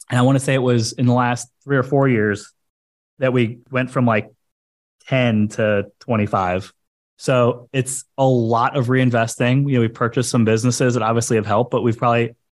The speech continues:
I'd say our business for us, we've pur-, we've purchased companies that represent half of the amount that we've grown the business.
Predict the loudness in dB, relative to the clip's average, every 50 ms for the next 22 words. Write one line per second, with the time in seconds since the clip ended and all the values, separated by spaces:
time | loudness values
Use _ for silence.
0 | _ _ -6 -6 -4 0 0 0 0 0 0 0 0 0 0 0 0 0 -2 -2
1 | -2 -2 -2 -2 0 0 0 0 -2 -4 -6 -12 -14 -20 _ _ _ _ _ _
2 | _ _ -2 0 0 0 0 -2 -2 -2 -2 0 0 0 0 0 -2 -8 -20 _
3 | _ _ _ _ _ -4 -2 0 0 -2 -2 -2 -2 -2 -2 0 0 0 0 0
4 | 0 0 -2 0 -2 -2 0 0 0 0 2 2 2 2 0 -2 -4 -10 _ _
5 | _ _ _ _ _ -6 -2 -2 -2 -2 -4 -4 -6 -6 -2 0 0 0 2 2
6 | 0 0 0 -2 -4 -4 -4 -6 -4 -2 -2 0 2 0 0 0 0 -2 -2 -4
7 | -8 -12 -16 -20 -20 _